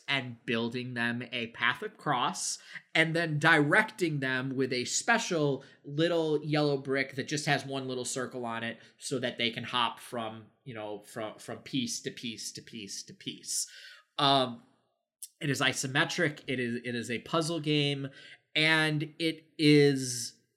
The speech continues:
fucking adorable, despite the fact that the characters are literally made out of Legos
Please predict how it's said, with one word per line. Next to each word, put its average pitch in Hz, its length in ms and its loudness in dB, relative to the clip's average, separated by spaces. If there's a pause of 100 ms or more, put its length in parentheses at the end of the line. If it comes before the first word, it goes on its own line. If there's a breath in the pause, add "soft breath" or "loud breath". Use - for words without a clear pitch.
(260)
fucking 196 540 0
adorable, 127 1000 0 (400 soft breath)
despite 165 500 4
the 156 80 -4
fact 147 540 4
that 135 320 -6
the 135 80 -4
characters 143 1080 2 (480 soft breath)
are 135 200 6
literally 147 640 6
made 131 460 2
out 131 160 2
of 120 120 -6
Legos 120 760 -2